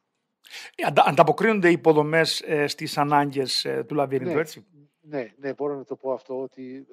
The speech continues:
Speaker 2: μέχρι στιγμής αυτό γίνεται και ότι, ότι είναι πολλά πράγματα να ολοκληρωθούν ακόμη, αλλά που είναι καθοδόν. Δηλαδή, ένα πέτρινο αμφιθέατρο στην πίσω πλευρά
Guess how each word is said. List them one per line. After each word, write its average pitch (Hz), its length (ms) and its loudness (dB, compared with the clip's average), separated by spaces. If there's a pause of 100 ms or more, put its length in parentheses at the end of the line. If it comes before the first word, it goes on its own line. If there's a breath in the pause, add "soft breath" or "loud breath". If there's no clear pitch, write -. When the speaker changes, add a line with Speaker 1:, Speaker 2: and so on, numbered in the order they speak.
(140)
Speaker 2:
μέχρι 139 180 -20
στιγμής 127 400 -20
αυτό 127 240 -12
γίνεται 120 480 -16 (500)
και - 160 -6
ότι, 180 280 -8 (180)
ότι 170 200 -12
είναι 165 120 -8
πολλά 156 300 -4
πράγματα 143 380 -8
να 131 100 -10
ολοκληρωθούν 123 720 -8
ακόμη, 135 400 -12
αλλά 147 180 -8
που 156 180 -12
είναι 147 160 -10
καθοδόν. 107 580 -14
Δηλαδή, 117 520 -16
ένα 123 280 -18
πέτρινο 123 400 -14
αμφιθέατρο 117 680 -12
στην - 200 -20
πίσω 113 240 -20
πλευρά 147 640 -10